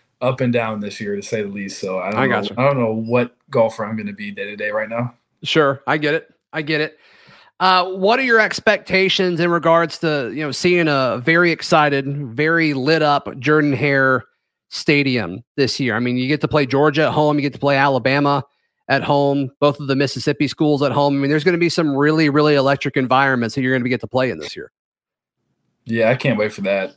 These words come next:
Speaker 1: Um, everything I've heard is great things. Um, people, you know, I've had many people tell me that, uh, this is the loudest stadium in the S E C. And so,
Speaker 2: Yeah.
Speaker 1: uh,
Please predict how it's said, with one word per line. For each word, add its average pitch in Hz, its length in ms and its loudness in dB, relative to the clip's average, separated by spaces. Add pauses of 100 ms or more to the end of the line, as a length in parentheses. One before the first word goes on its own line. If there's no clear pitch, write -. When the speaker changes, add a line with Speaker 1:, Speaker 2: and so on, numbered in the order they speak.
Speaker 1:
Um, 95 420 -6 (320)
everything 143 360 0
I've 107 160 -2
heard 120 280 0
is 101 400 -8 (1120)
great 127 320 2
things. 101 420 -6 (200)
Um, 101 540 -4 (920)
people, 120 500 0 (220)
you 120 100 0
know, 110 80 0
I've 117 120 0
had 107 200 2
many 107 420 0
people 107 240 -4
tell 104 220 -2
me 110 100 0
that, 98 280 -4 (260)
uh, 92 360 -4
this 104 220 -6
is 104 60 -8
the 98 80 -6
loudest 95 380 -2
stadium 101 340 -2
in 95 60 -4
the 92 80 -4
S 98 160 -6
E 95 80 -6
C. 107 420 -2
And 117 160 -4
so, 92 380 -2 (400)
Speaker 2:
Yeah. - 160 -12
Speaker 1:
uh, 87 460 -2